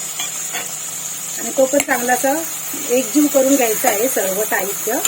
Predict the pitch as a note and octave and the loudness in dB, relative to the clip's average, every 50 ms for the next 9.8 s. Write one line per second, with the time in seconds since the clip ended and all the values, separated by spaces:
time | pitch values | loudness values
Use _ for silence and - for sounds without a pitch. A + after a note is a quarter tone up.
0 | - - - - - - - - - - - - - - - - - - - - | -2 -4 -4 -6 -6 -6 -6 -8 -8 -8 -8 -6 -6 -6 -6 -8 -8 -8 -8 -8
1 | - - - - - - - - - - - - - - - - - - - - | -8 -8 -8 -8 -8 -8 -8 -8 -8 -8 -8 -8 -8 -6 -6 -6 -6 -6 -8 -8
2 | - - - - - - - - - - - - - - - - - - - A#3 | -6 -6 -6 -6 -6 -8 -8 -10 -12 -12 -12 -12 -12 -12 -12 -12 -12 -8 -6 -6
3 | B3 B3 C4+ C4+ C4 C4+ C4+ C#4+ D4+ - - - C4+ C4 C4 C4 C4 C4 C4+ C#4 | -4 0 0 2 2 4 4 2 2 0 0 0 0 2 2 4 6 6 6 6
4 | C4+ - C4 B3+ B3+ B3+ B3+ C4+ C4+ C#4 C#4 C#4+ C4 B3+ B3+ C4 C4 - C4+ C4 | 6 4 0 0 0 4 6 6 6 6 6 4 4 4 4 0 0 2 4 4
5 | C4 C4 C4+ B3+ B3+ C4 C4 C4 C4+ C4+ C4 B3+ A#3 A#3+ B3 C4 C4 B3+ - C#4 | 6 6 4 4 2 2 2 2 2 2 0 0 0 0 0 0 0 0 0 -2
6 | B3+ C4 C4+ C4 C4 - C4 B3+ - - - C4+ B3+ B3 B3 - C4 C4 C#4 C4 | -2 0 0 0 2 2 0 0 0 0 2 4 4 4 4 2 0 0 0 0
7 | - B3+ B3 - - C4 B3+ - C4 B3+ B3+ B3 B3+ B3 B3 B3 B3+ C4+ C#4 C#4 | -2 -4 -4 -2 0 0 0 0 -2 -2 -2 -2 -2 0 0 0 2 2 2 0
8 | C4+ - B3+ B3 B3 A#3+ A#3 - B3 B3 B3 B3 B3 A#3+ A#3+ A#3+ A#3+ B3 A#3+ - | 0 2 2 2 2 2 0 -2 -4 -4 0 0 0 0 0 -2 -2 -2 0 0
9 | C4 A#3+ A3 A#3+ A#3+ A#3+ - C4 A3 G3+ G3 G#3 G3+ G#3 G#3+ C4+ | 0 0 0 0 0 0 0 0 0 0 0 -2 -2 -2 -2 -2